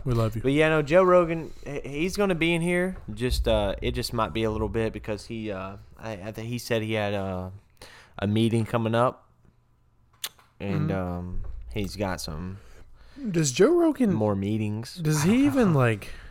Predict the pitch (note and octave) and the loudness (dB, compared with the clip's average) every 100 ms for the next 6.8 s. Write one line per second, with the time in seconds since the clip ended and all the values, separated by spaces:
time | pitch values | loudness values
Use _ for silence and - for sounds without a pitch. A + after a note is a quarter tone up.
0 | - - - - - - - - - - | -18 -20 -14 -6 -4 -4 -6 -8 -12 -12
1 | - - - - - C3+ - A#3+ B3+ A#2+ | -12 -14 -16 -12 -6 -4 -2 -2 0 -2
2 | A2 A#2+ D3+ - A#2 A2 A#2+ A#2 G#2+ G2+ | 0 0 2 0 2 2 2 0 -2 -2
3 | - C3+ C3+ - C3 - C#3 C#3 - D#3+ | -4 -4 -4 -4 -2 0 2 2 4 4
4 | C3+ - - - D3+ C#3 A2+ - - D#3+ | 4 0 -4 2 4 2 -6 -6 4 8
5 | D#3+ G3 D#3 D3+ - D3 D3 - C#3 A#2 | 10 10 8 6 0 0 0 0 0 -2
6 | G2 - C3 C3+ A#2 G#2+ C3 | -2 -2 2 2 2 0 -2